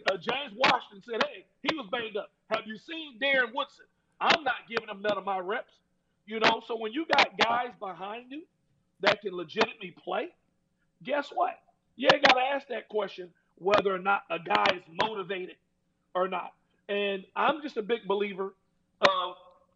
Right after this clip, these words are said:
really great players are waiting for their opportunity. They don't want a starter to get hurt. They don't want anything to happen. But, hey, that's how Tony Romo got started. And that's how a lot of guys, when they got their opportunity, they ran with it. That's how I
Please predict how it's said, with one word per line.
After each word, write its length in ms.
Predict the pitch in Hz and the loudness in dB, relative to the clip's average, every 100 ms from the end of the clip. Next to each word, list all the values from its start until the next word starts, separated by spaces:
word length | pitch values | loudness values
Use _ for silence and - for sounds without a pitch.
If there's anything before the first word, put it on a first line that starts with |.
| _ _ _ _ _ _ | _ _ _ _ _ _
really 420 | 156 170 269 294 | -2 6 6 6
great 400 | 208 156 214 - | -2 4 4 4
players 480 | - 254 262 262 - _ - | 2 2 2 -2 -12 _ 6
are 120 | 180 | 6
waiting 560 | 156 208 247 233 196 - | 6 2 4 0 -4 4
for 180 | 214 190 | 6 6
their 160 | 190 | 4
opportunity. 600 | 185 180 - 190 160 - _ _ _ - | 2 0 -6 -6 -6 -14 _ _ _ 6
They 120 | 240 | 8
don't 160 | 294 277 | 8 6
want 120 | 254 - | 2 -2
a 80 | 175 | -14
starter 380 | - 214 196 185 | 0 4 4 2
to 60 | 165 | -6
get 180 | 180 | -10
hurt. 240 | 156 180 208 | -4 -4 -2
They 60 | 233 | -2
don't 140 | 285 | -2
want 160 | 247 202 | -4 -4
anything 140 | 190 165 | -4 -4
to 60 | |
happen. 320 | 170 170 196 - _ _ _ | -6 -6 -10 -18 _ _ _
But, 180 | 190 190 | 4 6
hey, 320 | 202 226 - - _ _ _ 185 | 6 4 2 -14 _ _ _ -4
that's 160 | 220 269 | -2 0
how 140 | 240 - | -2 -2
Tony 260 | 247 254 233 | -4 -4 -4
Romo 340 | 233 277 226 185 | -2 0 -2 -4
got 180 | 156 - | -10 -14
started. 440 | - 139 139 - _ _ _ - | -14 -12 -14 -18 _ _ _ -8
And 140 | 165 | 4
that's 180 | 196 233 | 6 8
how 140 | 247 233 | 8 8
a 40 | 208 | 8
lot 280 | 208 277 247 | 6 4 2
of 60 | |
guys, 220 | 190 - - | -6 -12 -16
when 100 | 175 | -8
they 100 | 202 | -6
got 240 | 254 233 - | -2 -4 -2
their 100 | 240 | 2
opportunity, 680 | 233 - 185 247 254 214 226 _ _ _ 156 | 2 0 -10 -10 -10 -14 -16 _ _ _ -4
they 240 | 214 247 | -2 -2
ran 340 | 190 233 285 220 | 0 2 0 -4
with 140 | 165 | -8
it. 100 | 160 | 0
That's 160 | 202 226 | 2 4
how 160 | 233 214 | 2 4
I 200 | 220 | 2